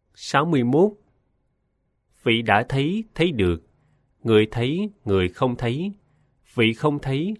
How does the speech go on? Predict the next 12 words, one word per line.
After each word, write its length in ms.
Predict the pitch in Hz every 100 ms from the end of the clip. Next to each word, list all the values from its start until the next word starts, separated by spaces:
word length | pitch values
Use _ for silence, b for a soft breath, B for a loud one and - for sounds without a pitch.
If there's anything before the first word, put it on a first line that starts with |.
| _
không 300 | - 131 120
thấy. 380 | 123 123 175 196 _ _ _ _ _ -
Người 240 | 98 95
không 320 | - 135 123
thấy, 380 | 123 117 139 196 _ _ _
người 240 | 101 90 82
thấy. 360 | 101 92 135 180 _ _ _ _ _ _ _ _ _ _ _ _ _ _ _ _ _ _ _ _ _ _ _ _ _ _ _ _
Sáu 260 | - 160 170
mươi 180 | 165
hai 200 | 117 123
La 160 | 117 113
Mã. 420 | 104 82 82 139